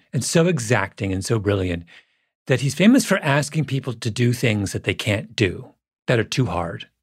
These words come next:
that are just too out there, that only he can do that, right? And people always, like, say, you know, "I'm sorry, Herbie, you know, I'm not good enough to do that," right? That's the, what they're all saying.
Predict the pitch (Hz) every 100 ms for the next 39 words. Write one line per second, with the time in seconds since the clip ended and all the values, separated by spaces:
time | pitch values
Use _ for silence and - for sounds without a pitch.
0 | - 113 98 120 - 185 147 120 - 104
1 | 95 87 _ _ _ - 180 202 180 147
2 | 151 113 87 82 80 - - 127 143 -
3 | - _ 113 196 170 151 143 131 120 110
4 | - 117 113 101 - 107 92 95 92 87
5 | 92 87 85 78 _ - 113 110 110 117
6 | 98 98 92 104 95 90 87 131 214 175
7 | 98 104 - - - 113 113 - 101 95
8 | - 101 87